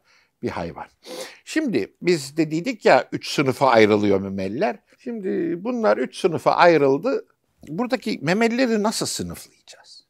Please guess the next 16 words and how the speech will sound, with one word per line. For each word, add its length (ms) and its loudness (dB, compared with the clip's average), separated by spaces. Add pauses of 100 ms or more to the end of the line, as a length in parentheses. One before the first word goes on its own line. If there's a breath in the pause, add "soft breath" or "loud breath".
(120)
Şimdi 160 -8
gagallar 540 6
var, 200 -4
keseller 560 4
var, 240 4 (260)
plasentallar 800 0
var. 200 -20 (220)
Tamam 220 -4
mı? 100 -4
Şimdi 560 2 (280)
memelileri 960 6 (300)
ikiye 400 6
ayırmışlar. 680 -6 (500)
Bir 200 0
tanesi 420 4
Prototheria. 920 6